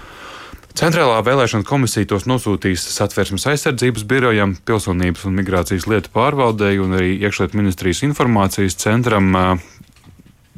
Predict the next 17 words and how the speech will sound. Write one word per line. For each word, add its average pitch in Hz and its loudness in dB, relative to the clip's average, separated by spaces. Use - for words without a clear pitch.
un 98 2
iestādes 98 0
izvērtēs 101 0
kandidātu 110 0
atbilstību 92 0
Saeimas 95 0
vēlēšanu 92 0
likumam, 82 0
un 80 -2
gadījumā, 82 0
ja 85 0
kādiem 180 0
no 85 0
pretendentiem 85 -2
būs 85 -2
kandidēšanas 87 -2
ierobežojumi, 98 2